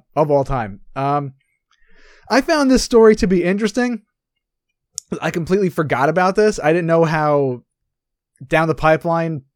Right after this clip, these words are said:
finished it was, but, uh, so Warner Brothers, uh, did a Salem's Lot reboot that was directed by Gary Dauberman, who did a lot of abysmal movies.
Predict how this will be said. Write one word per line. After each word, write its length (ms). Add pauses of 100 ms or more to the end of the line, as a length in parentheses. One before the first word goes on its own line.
(120)
finished 280
it 80
was, 280
but, 220
uh, 400 (840)
so 420
Warner 320
Brothers, 540
uh, 260
did 180
a 60
Salem's 500
Lot 280 (180)
reboot 460 (480)
that 160
was 160
directed 640
by 400
Gary 580
Dauberman, 720 (480)
who 120
did 600 (1040)
a 60
lot 180
of 60
abysmal 540
movies. 460